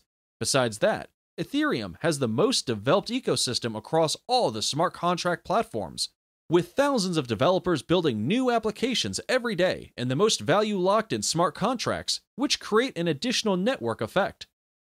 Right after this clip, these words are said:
DeFi is trying to create the whole new financial ecosystem in a permissionless and open way. Lending and borrowing is only one part of this ecosystem.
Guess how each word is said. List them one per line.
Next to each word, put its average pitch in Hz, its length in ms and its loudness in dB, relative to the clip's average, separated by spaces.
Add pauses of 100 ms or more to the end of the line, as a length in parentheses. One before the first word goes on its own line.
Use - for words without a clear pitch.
(120)
DeFi 269 480 2
is 120 140 -2
trying 214 420 0
to 143 100 -6
create 190 500 -4
the 104 80 -2
whole 233 320 2
new 240 180 -2
financial 165 480 -2
ecosystem 117 760 -2 (260)
in 127 100 -2
a 110 40 -2
permissionless 240 840 0 (180)
and 123 180 -4
open 120 360 0
way. 151 340 0 (460)
Lending 240 440 0
and 123 120 -2
borrowing 202 480 2
is 123 160 -4
only 185 240 2
one 185 240 0
part 202 320 0
of 107 60 -4
this 123 140 -2
ecosystem. 139 680 -4